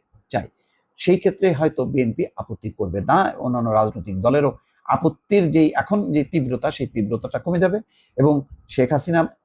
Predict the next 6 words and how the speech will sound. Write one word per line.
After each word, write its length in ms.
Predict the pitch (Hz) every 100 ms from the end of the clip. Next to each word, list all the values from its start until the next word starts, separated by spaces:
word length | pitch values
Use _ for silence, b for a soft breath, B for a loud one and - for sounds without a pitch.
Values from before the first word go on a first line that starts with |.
| _ _ _ -
বিহীন 380 | 156 185 104 - _ _ -
যদি 200 | 139 147
নতুন 380 | 135 147 202
নেতৃত্ব 520 | 170 156 147 - 147 139
আসে, 260 | 139 - 120 - _ _ _ _
সেক্ষেত্রে 480 | - 226 180 160